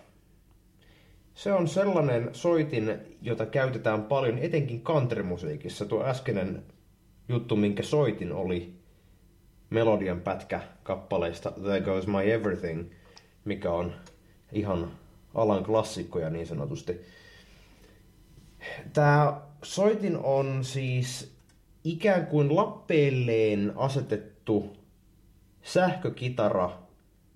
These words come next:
joka seisoo omilla jaloillaan, jossa on ihan liikaa kieliä,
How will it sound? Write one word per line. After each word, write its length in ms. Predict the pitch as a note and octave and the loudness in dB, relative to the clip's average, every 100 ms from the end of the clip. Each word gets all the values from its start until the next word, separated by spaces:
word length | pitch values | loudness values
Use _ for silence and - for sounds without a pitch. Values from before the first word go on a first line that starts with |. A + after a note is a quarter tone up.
| _ | _
joka 200 | A#2 G#2+ | -2 0
seisoo 400 | G2+ A#2 A#2 A#2 | 2 2 4 4
omilla 280 | D3+ D3 A2 | 4 4 4
jaloillaan, 800 | G#2+ D#3+ E3 C#3 A2+ G2+ G2 G2+ | 4 4 4 4 4 4 2 0
jossa 240 | A2 - A#2 | -4 0 2
on 120 | B2 | 2
ihan 260 | D3 B2 | 2 2
liikaa 460 | A#2 B2 A2+ F#2 F2 | 2 0 2 0 -2
kieliä, 600 | - E3+ C#3+ G2+ F#2+ F#2 | -2 2 4 2 0 0